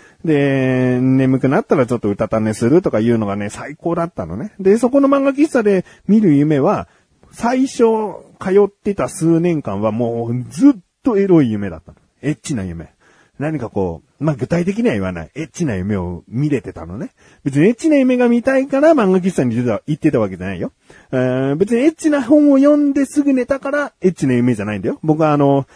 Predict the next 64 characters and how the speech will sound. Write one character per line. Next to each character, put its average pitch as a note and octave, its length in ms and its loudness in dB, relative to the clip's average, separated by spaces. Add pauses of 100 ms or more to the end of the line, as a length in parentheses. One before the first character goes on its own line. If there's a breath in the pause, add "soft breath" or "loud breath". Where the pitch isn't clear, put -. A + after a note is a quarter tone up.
(220 soft breath)
あ、 C#3 140 -4
漫 C#3 200 0
画 C3+ 120 -4
喫 C3+ 120 -6
茶 A#2+ 140 -6
に A2 240 -4
行 G#2+ 100 -10
っ - 20 -20
て A2+ 260 -2
読 A2+ 160 0
む A2 100 -2
の G2+ 80 -4
は F#2+ 140 -6
カ B2+ 180 -8
イ A2+ 140 -4
ジ F2 180 -18
と G2 80 -8
か、 F#2 220 -14 (240 soft breath)
闇 A2 240 -6
金 A2+ 160 -2
牛 A2+ 240 -6
島 G#2+ 240 -8
く A2 100 -4
ん G#2+ 60 -2
と G2 80 -8
か F2+ 80 -8
ち - 100 -10
ょ - 20 -4
っ F#2+ 40 -18
と G2 80 -12
ダ B2 240 -2
ー B2+ 40 -8
ク - 100 -12
な F#2+ 140 -6
感 G2 200 -8
じ G2 100 -6
の、 F#2+ 180 -6 (220 soft breath)
あ G2 160 -8
の、 F#2+ 260 -4
漫 G#2+ 240 -4
画 G2 120 -4
な G#2 120 -4
の F#2 160 -4
で、 F#3 120 -8
決 B3+ 160 0
し - 100 -6
て D#4 140 0
そ C4+ 160 2
う C4+ 60 2
い B3+ 60 2
う C4 100 4
シ C4+ 160 -2
ー B3+ 80 2
ン - 20 0
が A3 100 2
多 A#3+ 240 2
い B3+ 160 2
本 F#3 220 2
じ G#2+ 80 -6
ゃ G2 60 -6
な D#3 180 -6
い B2 60 -8
の D#2 100 -12
に。 C2+ 80 -20